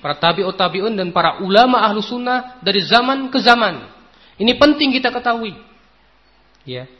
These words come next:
supaya kita tidak hanya berpendapat pada menurut saya sendiri, tidak. Tapi bagaimana para ulama besar berpendapat tentang masalah ini? Syekh Salim Al-Hilali menulis sebuah kitab yang berjudul Qurratul Uyun fi Tashihi Tafsir Abdullah bin Abbas.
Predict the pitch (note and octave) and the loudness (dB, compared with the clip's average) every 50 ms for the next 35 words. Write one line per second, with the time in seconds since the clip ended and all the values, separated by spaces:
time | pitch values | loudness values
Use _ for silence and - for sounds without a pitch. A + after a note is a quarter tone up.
0 | _ _ _ _ _ - - G3+ F#3 A3 A3+ A3+ A3+ B3 B3+ A#3+ - - F#3+ A3 | _ _ _ _ _ -10 -10 -4 2 2 2 2 2 0 0 0 0 0 0 0
1 | G3+ G3 G#3+ A#3 A#3 G#3 F#3+ - A3 - A3 G#3 F#3 F#3+ F#3+ - A3+ - - A3 | 0 0 0 -2 -2 -2 -2 -6 -4 -4 -2 0 0 0 0 -2 -4 -2 -2 -2
2 | G#3 G#3 F#3+ E3 D#3 D3+ F#3 G3+ G#3 G#3+ G#3+ G#3+ A#3 A3 - - G#3 A3 A#3+ A3+ | -2 -2 -4 -4 -12 -8 -6 -4 -2 -2 -2 -4 -4 -6 -8 -10 -8 -4 -4 -4
3 | G3+ F3+ - - G3+ F#3 F#3 F#3 F3+ E3 E3 C#4+ D4+ C4 A#3+ - - - - _ | -6 -6 -10 -12 -12 -12 -12 -12 -12 -12 -12 -12 -10 -10 -10 -14 -14 -20 -20 _
4 | _ _ _ _ _ _ _ _ _ _ _ _ _ _ _ _ _ C#3 - D#3+ | _ _ _ _ _ _ _ _ _ _ _ _ _ _ _ _ _ -8 -8 -6
5 | D#3+ E3+ F#3 F3 G#3+ A3 B3+ D4+ D#4+ D#4 C#4+ - C4 B3 A3 A#3 B3 A#3+ A#3+ A#3+ | -2 -2 0 0 2 4 4 4 4 4 4 4 2 2 4 4 2 4 2 2
6 | A3+ - G#3+ - C4 A#3+ A3 F3+ G3+ G3+ - G#3+ G#3 A3+ A3 A3 G3 - G3 F3+ | 0 -2 -4 0 2 2 2 2 -2 -6 -6 -4 -4 -2 -2 -2 -4 -4 -6 -6
7 | E3+ E3+ E3 D#3+ D#3 D3 D#3 C#3+ C3 B2 A#2 A2+ G#2+ - _ _ _ _ _ _ | -6 -6 -6 -6 -8 -8 -8 -12 -10 -12 -12 -14 -16 -20 _ _ _ _ _ _
8 | _ _ _ _ _ _ - - - G#3 G3+ - - A3 A3 G#3 F#3+ F#3 F3 D#3+ | _ _ _ _ _ _ -8 -6 -6 -6 -6 -2 -2 -2 0 0 -2 -4 -6 -4
9 | E3+ F3+ F#3+ F#3 F3+ E3+ E3 D#3+ F3 F3 D#3+ - E3+ D#3 C#3+ C3+ - - C#3+ - | -4 -4 -4 -4 -4 -6 -6 -6 -8 -8 -10 -12 -12 -12 -14 -14 -12 -16 -14 -14
10 | C#3 A#2 - - - - - - - - _ _ - D#3 C#3+ C#3 C#3 C3+ C3 D3 | -14 -14 -16 -18 -20 -20 -20 -20 -20 -20 _ _ -10 -10 -8 -8 -8 -10 -10 -10
11 | D3+ D#3+ D3 C3+ - - G#3 F3+ E3 E3 D#3+ - - D#3+ D3+ D#3+ - - E3 E3+ | -10 -10 -10 -12 -10 -8 -6 -6 -4 -6 -6 -6 -8 -10 -10 -8 -8 -8 -6 -4
12 | F3+ F#3+ F#3 D#3 B2+ A2 G#2+ G2 - _ _ _ _ _ _ _ _ _ _ _ | -4 -4 -4 -6 -8 -12 -18 -20 -20 _ _ _ _ _ _ _ _ _ _ _
13 | _ _ _ _ _ _ _ _ _ _ - _ _ - - D#3+ D3+ - E3+ D3+ | _ _ _ _ _ _ _ _ _ _ -20 _ _ -16 -12 -12 -8 -8 -10 -10
14 | - - - A3 G#3+ F#3+ F#3+ F#3+ - E3+ E3 - - G3 F3+ C#3+ D#3+ E3+ D3 D#3+ | -10 -8 -4 -4 -2 -2 -4 -4 -6 -8 -8 -4 -4 -4 -4 -4 -6 -8 -8 -6
15 | F3+ E3+ D#3 D3 - - C3+ D3+ C3+ A#2 B2+ D#3+ D3+ C3+ - | -8 -6 -6 -8 -12 -10 -12 -12 -12 -6 -4 -4 -4 -4 -8